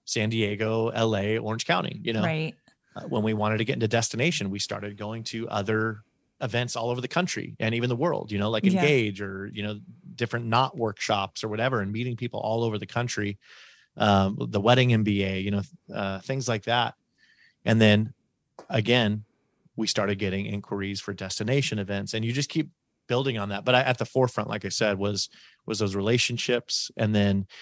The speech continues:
Speaker 1: those get, that gets you the opportunity, you know, when you,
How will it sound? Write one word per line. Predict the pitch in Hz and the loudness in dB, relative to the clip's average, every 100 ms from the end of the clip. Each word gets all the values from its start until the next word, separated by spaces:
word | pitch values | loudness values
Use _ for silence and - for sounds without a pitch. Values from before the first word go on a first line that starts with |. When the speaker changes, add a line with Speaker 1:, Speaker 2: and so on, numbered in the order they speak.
| - | 4
Speaker 1:
those | 151 160 | 8 10
get, | 180 - | 8 4
that | 131 160 | 4 4
gets | 160 160 | 2 2
you | 147 | 4
the | 131 | 6
opportunity, | 120 - - 175 143 107 110 127 - _ _ _ _ _ _ | 4 2 0 4 4 4 0 -4 -10 _ _ _ _ _ _
you | 120 110 | -4 0
know, | 110 | 0
when | 113 | 0
you, | 113 | -2